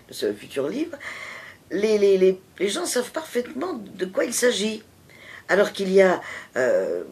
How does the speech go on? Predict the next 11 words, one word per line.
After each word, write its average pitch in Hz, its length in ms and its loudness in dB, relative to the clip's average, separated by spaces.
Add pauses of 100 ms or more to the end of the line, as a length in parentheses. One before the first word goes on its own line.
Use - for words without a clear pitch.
(160)
moult 220 380 0
événements 175 320 6
historiques 160 540 4
qui, 156 300 0 (260)
qui - 100 -12
sont 139 140 -6
complètement 143 440 -4
passés 127 300 -4
à 139 60 4
la 139 80 2
trappe. 117 360 -6